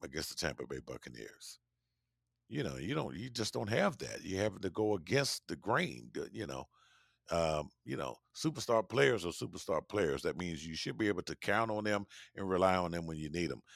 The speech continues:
So, look, if you don't have Deebo Samuels, then that's a problem. Uh, so we'll see what, what happens here in this N F C Championship game. So, you know, Detroit,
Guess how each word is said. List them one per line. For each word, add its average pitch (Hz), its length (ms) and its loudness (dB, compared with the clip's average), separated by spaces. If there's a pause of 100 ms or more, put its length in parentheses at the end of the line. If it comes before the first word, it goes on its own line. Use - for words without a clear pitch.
(120)
So, 78 320 -2
look, 76 260 2
if - 160 -10
you 98 80 -2
don't 165 120 6
have 131 140 6
Deebo 120 360 4
Samuels, 101 840 2 (840)
then 78 380 2
that's 104 260 4
a - 60 -2
problem. - 560 4 (960)
Uh, 71 280 2
so - 120 -4
we'll 190 220 6
see 90 400 0
what, 87 380 2
what 92 200 2
happens 76 560 6
here 65 300 -2 (320)
in 76 160 -2
this 69 260 -4
N 85 140 -4
F 76 80 -2
C 78 140 -4
Championship 67 500 -2
game. 67 220 -6
So, 82 100 -4
you 82 140 -2
know, 127 160 8
Detroit, 92 500 6